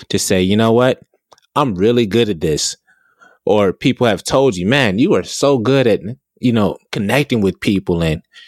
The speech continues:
creating these type of connections," and, or, "You're so good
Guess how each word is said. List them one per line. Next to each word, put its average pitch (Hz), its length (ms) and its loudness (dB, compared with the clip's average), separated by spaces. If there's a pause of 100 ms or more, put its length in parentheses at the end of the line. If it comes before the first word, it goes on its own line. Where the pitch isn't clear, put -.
(240)
creating 110 520 0
these 110 220 0
type 110 260 -2
of 101 80 -4
connections," 98 720 0
and, 80 240 0 (500)
or, 110 160 2
"You're 143 200 2
so 135 260 0
good 117 420 2